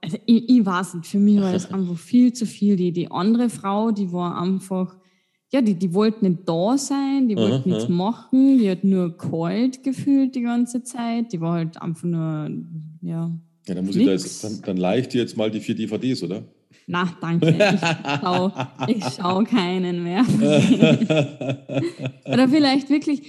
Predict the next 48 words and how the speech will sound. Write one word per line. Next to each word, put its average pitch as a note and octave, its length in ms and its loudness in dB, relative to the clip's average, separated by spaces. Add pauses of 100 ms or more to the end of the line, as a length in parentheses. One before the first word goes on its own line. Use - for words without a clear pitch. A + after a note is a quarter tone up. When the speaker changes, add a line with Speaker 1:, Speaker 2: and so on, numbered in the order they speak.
(180)
Speaker 1:
vielleicht G#3+ 440 0
den G#3+ 440 2
neuesten, F3 1040 0
dass F3 240 -2
ich F3+ 140 2
ein E3+ 140 -2
bisschen F#3+ 320 -2
Speaker 2:
Die - 60 -10 (100)
habe A2 180 2
ich G2+ 60 4
ja, - 20 4
Speaker 1:
an E2 140 0
Speaker 2:
die G2 140 0
habe G#2+ 180 2
ich G#2+ 40 4
ja F#2 60 2
nicht, F2+ 200 -6
die F2+ 60 -10
neuesten. G#2 420 -6
Was F#2+ 120 -2
Speaker 1:
an E2+ 60 -4
Speaker 2:
ist - 80 -6
denn A2 80 -10
das? F#2 240 -12
Das F#2 180 -12
ist - 340 -14
von - 120 -4
Speaker 1:
Okay. F3+ 80 -4
Speaker 2:
zweitausendsiebzehn, - 720 -2
glaub F#2 200 -2
ich. F2+ 100 -8
Das, - 260 -10
das - 140 -14
sind A#2+ 140 -2
ja A2+ 60 0
diese, G2 300 -2
Speaker 1:
Ja, E2 180 2
aber E2 100 -2
die F2 80 -6
Speaker 2:
die G2+ 160 -6 (260)
Prometheus, G2 920 -4
glaub F#2 160 -6
ich, F#2 100 -8
heißen F2+ 260 -8
die F3+ 80 -8
jetzt. F3 300 -8
Speaker 1:
Mm, G3 380 2 (360)
ja. F3 360 -6